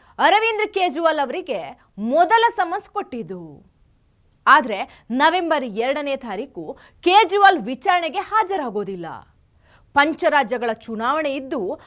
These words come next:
ಆ ಚುನಾವಣೆಯಲ್ಲಿ ತಾನು ಸ್ಟಾರ್ ಕ್ಯಾಂಪೇನರ್, so ನಾನು ಅಲ್ಲಿರ್ಲೇಬೇಕು ಅಂತ ಕಾರಣ ಕೊಟ್ಟು ತಪ್ಪಿಸ್ಕೊಳ್ತಾನೆ. ಈಗ ಇ ಡಿ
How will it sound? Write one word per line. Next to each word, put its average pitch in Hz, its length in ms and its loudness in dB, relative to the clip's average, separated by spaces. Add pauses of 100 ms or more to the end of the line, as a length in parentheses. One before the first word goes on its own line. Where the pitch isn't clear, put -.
(140)
ಆ 403 140 10 (100)
ಚುನಾವಣೆಯಲ್ಲಿ 359 680 0
ತಾನು 294 340 -2
ಸ್ಟಾರ್ 427 540 4
ಕ್ಯಾಂಪೇನರ್, 226 600 -6 (400)
so 427 160 2
ನಾನು 370 340 2
ಅಲ್ಲಿರ್ಲೇಬೇಕು 302 920 -4
ಅಂತ 226 240 -4
ಕಾರಣ 240 420 -4
ಕೊಟ್ಟು 294 260 -10
ತಪ್ಪಿಸ್ಕೊಳ್ತಾನೆ. 254 840 -6 (1400)
ಈಗ 262 240 2 (520)
ಇ 349 240 6
ಡಿ 269 140 -4